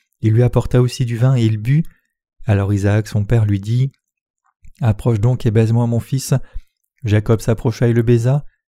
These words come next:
Isaac sentit l'odeur de ses vêtements, puis il le bénit et dit, «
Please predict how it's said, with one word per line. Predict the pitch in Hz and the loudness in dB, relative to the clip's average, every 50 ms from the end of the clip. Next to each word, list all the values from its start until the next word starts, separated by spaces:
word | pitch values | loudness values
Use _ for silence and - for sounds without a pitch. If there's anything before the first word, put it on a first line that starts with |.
| _ _ - - | _ _ -8 -4
Isaac | 120 113 101 98 104 104 107 107 - | -2 0 2 2 2 2 2 0 -2
sentit | - 113 110 - - 117 | -4 -4 -4 -4 -2 0
l'odeur | 113 113 107 117 120 113 | 0 2 2 2 2 2
de | 113 113 | 2 0
ses | - - 123 | 0 0 0
vêtements, | 107 113 113 - - 131 139 143 | 0 0 0 0 0 -2 -2 -2
puis | - - 123 120 | -2 -4 -4 -2
il | 123 120 123 | 0 0 0
le | 120 | 2
bénit | 110 127 131 143 151 143 120 | 2 2 2 2 2 2 0
et | 104 | -2
dit, « | 104 117 135 151 165 | -2 -2 -2 -2 -2